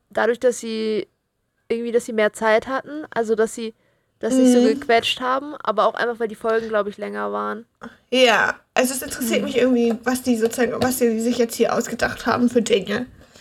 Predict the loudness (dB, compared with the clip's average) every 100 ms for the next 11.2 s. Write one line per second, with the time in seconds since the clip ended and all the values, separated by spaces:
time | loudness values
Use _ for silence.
0 | -4 0 0 -4 _ _ -20 -20 -6 2
1 | 4 6 4 4 2 2 -2 -4 -4 -2
2 | 0 0 0 0 0 0 -2 -2 -2 0
3 | 0 0 0 -2 -2 0 2 2 2 -2
4 | -6 -12 -20 -20 -20 -20 -12 -10 -6 0
5 | 2 6 8 8 6 0 0 0 2 4
6 | 4 2 4 4 6 2 4 2 2 -2
7 | -4 -2 -2 -2 -6 _ _ -12 -6 -6
8 | -6 _ _ -20 _ -20 -20 -4 2 6
9 | 4 2 -8 _ _ -10 -6 0 0 4
10 | 4 4 2 2 2 2 0 0 -2 0
11 | -2